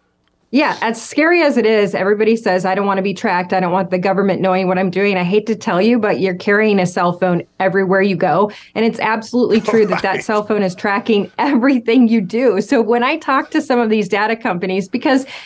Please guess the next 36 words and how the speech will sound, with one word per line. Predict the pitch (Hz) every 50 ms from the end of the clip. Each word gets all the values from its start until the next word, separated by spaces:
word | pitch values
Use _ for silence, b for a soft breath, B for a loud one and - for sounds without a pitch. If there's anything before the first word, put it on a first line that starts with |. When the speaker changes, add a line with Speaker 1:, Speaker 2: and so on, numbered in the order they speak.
| B B
Speaker 1:
after | 240 262 285 285 - 311
you | 302 294 269
run | 220 233 226 226 226 233
and | 220 220 208
you | 208 220
look | 208 220 226 220 233
at | 214 220
different | 226 220 220 226 214 208
areas, | 208 202 220 220 220 214
I | 247
mean, | 233 247 247 226
we | 240 277 262
do. | 226 - 320 359 277
We | 196 180 196
look | 208 214 233 285 277 -
back | - 202 190 233 269 -
at | 233 190 - -
what | 208 208 -
you're | 190 208 214 214
exactly | - - 220 185 214 202 214 220 - 240 220
saying. | 233 - 233 226 214 180 B B B B
How | B 220 247 320
did | 302 254 233
this | 240 269 262
happen | - 247 226 240 233 247 233
in | 220
this | 214 214 214 214 233
area? | 202 196 196 185 170
And | - 165 180
how | 180 220 233
did | 247 240 214
this | 226 226 -
happen | 226 214 214 - 214 214
in | 208 208
this | 202 202 202 208
area? | 196 196 190 185 180 175